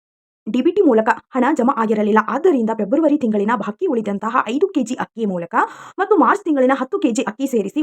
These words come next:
ಒಟ್ಟಿಗೆ ಹದಿನೈದು ಕೆಜಿ ಅಕ್ಕಿಯನ್ನು ನೀಡಲಾಗುತ್ತಿದೆ. ಹೌದು ಸ್ನೇಹಿತರೆ, ಅವರು ಏನು ಹೇಳ್ತಿದ್ದಾರೆ ಅಂದರೆ ಫೆಬ್ರವರಿಯ ಐದು ಕೆಜಿ ಅಕ್ಕಿಯ ಬದಲಾಗಿ ಏನು ಹಣವನ್ನು ಕೊಡುತ್ತಿದ್ದಾರಾ, ಅದನ್ನು ಹಣನೂ ಕೊಟ್ಟಿಲ್ಲ ಮತ್ತು ನಿಮಗೆ ಅಕ್ಕಿನೂ ಕೊಟ್ಟಿದ್ದಿಲ್ಲ. ಆ ಐದು ಕೆಜಿ ಅಕ್ಕಿ ಮತ್ತು ಮಾರ್ಚ್ ತಿಂಗಳಿನ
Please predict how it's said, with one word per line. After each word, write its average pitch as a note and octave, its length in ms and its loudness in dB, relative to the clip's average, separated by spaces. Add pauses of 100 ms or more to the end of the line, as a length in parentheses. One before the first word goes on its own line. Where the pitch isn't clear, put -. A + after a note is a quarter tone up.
ಒಟ್ಟಿಗೆ E4 340 -2
ಹದಿನೈದು B3 480 2
ಕೆಜಿ A#3+ 280 -2
ಅಕ್ಕಿಯನ್ನು A#3 420 0
ನೀಡಲಾಗುತ್ತಿದೆ. A3 440 0 (280)
ಹೌದು B3+ 180 0
ಸ್ನೇಹಿತರೆ, A#3 360 -2
ಅವರು G#3+ 200 -2
ಏನು B3+ 140 0
ಹೇಳ್ತಿದ್ದಾರೆ G#3 420 -4
ಅಂದರೆ E3 200 -10 (320)
ಫೆಬ್ರವರಿಯ C4+ 460 0 (120)
ಐದು A#3+ 180 -6
ಕೆಜಿ B3 220 -2
ಅಕ್ಕಿಯ A3+ 200 -6
ಬದಲಾಗಿ A3 300 -2
ಏನು B3 120 -2
ಹಣವನ್ನು A3 260 -4
ಕೊಡುತ್ತಿದ್ದಾರಾ, G#3+ 440 -6
ಅದನ್ನು A3 200 -4 (300)
ಹಣನೂ B3 240 -2
ಕೊಟ್ಟಿಲ್ಲ C4+ 320 0
ಮತ್ತು C4+ 180 -4
ನಿಮಗೆ C4 220 -2
ಅಕ್ಕಿನೂ C4 280 -8
ಕೊಟ್ಟಿದ್ದಿಲ್ಲ. F#3 280 -10 (320)
ಆ - 20 -2 (140)
ಐದು B3+ 160 -4
ಕೆಜಿ A3+ 220 -2
ಅಕ್ಕಿ - 240 -8 (200)
ಮತ್ತು D#4 200 2
ಮಾರ್ಚ್ - 260 -2
ತಿಂಗಳಿನ B3+ 260 -4